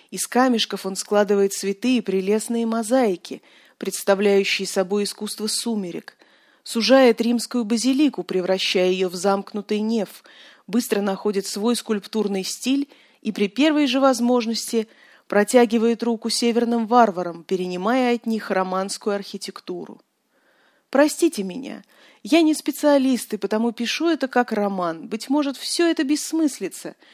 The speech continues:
с профессиональной точки зрения, или вещи давно всем известные. Но я должен увязать одно с другим,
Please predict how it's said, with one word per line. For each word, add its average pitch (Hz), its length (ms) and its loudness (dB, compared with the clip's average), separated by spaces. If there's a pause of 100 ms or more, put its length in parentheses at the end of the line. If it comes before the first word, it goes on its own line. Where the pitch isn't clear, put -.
(160)
с - 120 -18
профессиональной 214 840 0
точки 170 340 -6
зрения, 165 560 -10 (320)
или 339 200 4
вещи 247 340 2
давно 208 340 2
всем 185 320 -4
известные. 170 640 -12 (580)
Но 233 120 4
я 254 140 8
должен 269 440 2
увязать 233 440 2
одно 220 300 0
с 208 80 -6
другим, 190 500 -4